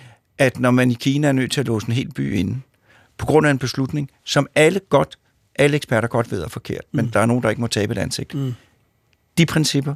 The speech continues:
Speaker 1: sådan en slags styre, det kan ikke overleve i længden.
Speaker 2: Nej.
Speaker 1: For det er der ikke nogen mennesker, der vil. Fordi det, som jo er baggrunden for alt det her, som, som man aldrig må glemme, det er,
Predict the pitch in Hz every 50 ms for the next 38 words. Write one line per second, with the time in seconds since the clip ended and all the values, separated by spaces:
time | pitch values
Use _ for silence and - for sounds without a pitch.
0 | - - - - 147 143 139 131 - 127 120 120 - - 127 127 123 127 - 135
1 | 131 131 120 95 98 117 127 127 113 110 104 - - - 131 120 120 _ _ _
2 | - _ - - 127 120 143 143 147 147 160 156 147 135 135 135 - - - 147
3 | 135 131 135 - _ _ _ _ _ _ _ _ _ _ - - 117 120 120 117
4 | - _ _ _ _ _ _ _ _ _ _ _ - 165 160 156 - 165 156 147
5 | 147 151 95 123 123 117 - 123 123 123 127 - 131 131 120 101 - - 123 113
6 | - - - 123 110 90 76 - - 123 110 104 - - - - - - - -
7 | _ - - - 123 120 113 113 104 - _ - _ - - - 107 113 104 -
8 | 160 147 - 165 160 147 135 - 113 110 117 127 127 139 135 127 131 131